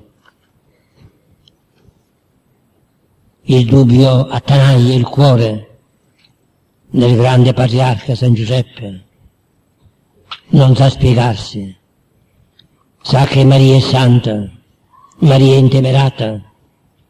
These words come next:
ma Maria è incinta. Porta in grembo un figlio. E se dice che viene da Dio,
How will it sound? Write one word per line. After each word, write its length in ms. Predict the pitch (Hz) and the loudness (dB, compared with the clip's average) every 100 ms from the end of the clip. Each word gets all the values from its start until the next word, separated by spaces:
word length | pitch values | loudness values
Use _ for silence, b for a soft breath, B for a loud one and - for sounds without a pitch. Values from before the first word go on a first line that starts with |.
| _ | _
ma 140 | 123 | 0
Maria 320 | 123 120 120 | 2 4 2
è 40 | 113 | 2
incinta. 760 | 110 123 120 107 104 92 87 95 _ _ _ _ _ _ _ _ | -2 -2 -4 -4 -8 -12 -14 -20 _ _ _ _ _ _ _ _
Porta 340 | 135 117 - | -2 -2 -2
in 120 | 127 | -2
grembo 380 | 113 123 113 113 | 0 0 -2 -2
un 140 | 110 110 | -4 -4
figlio. 540 | 127 107 98 95 90 _ _ _ _ _ _ _ _ _ _ _ _ | -6 -6 -8 -10 -12 _ _ _ _ _ _ _ _ _ _ _ _
E 160 | 151 147 | -2 0
se 180 | 151 | 2
dice 320 | 147 156 135 143 | 2 2 2 0
che 540 | 147 151 160 - - _ - | 2 0 0 -8 -20 _ -2
viene 340 | 143 151 151 | 2 2 2
da 100 | 151 | 2
Dio, 540 | 143 156 139 120 107 | 2 2 2 0 -4